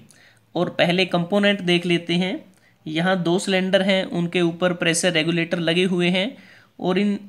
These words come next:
दोनों सिलेंडर से एक, दो होस पाइप गई हैं जो टॉर्च के साथ कनेक्टेड हैं और टॉर्च के बाद नोजल से फिर फ्लेम निकल रही है और यहाँ पर प्रेशर रेगुलेटर के एनलार्ज व्यू को दिखाया गया है।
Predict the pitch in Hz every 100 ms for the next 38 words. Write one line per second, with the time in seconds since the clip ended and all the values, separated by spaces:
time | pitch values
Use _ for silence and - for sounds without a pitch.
0 | - 170 180 202 190 175 180 185 190 180
1 | 175 - _ _ _ _ - 170 - -
2 | - 156 175 175 165 190 - 185 185 175
3 | 175 180 185 175 175 - - 170 175 -
4 | 175 175 160 165 160 156 160 202 185 190
5 | 247 - - _ - 160 147 185 196 202
6 | - 180 175 170 - - _ - 175 175
7 | 190 175 170 190 277 - _ 180 175 175
8 | 170 170 156 147 160 147 120 - - -
9 | _ - 160 170 151 151 202 202 202 196
10 | - - _ - 156 165 208 196 170 165
11 | 165 165 170 175 180 - 165 165 165 170
12 | 170 165 156 165 240 - _ _ 160 160
13 | 175 156 143 135 135 117 -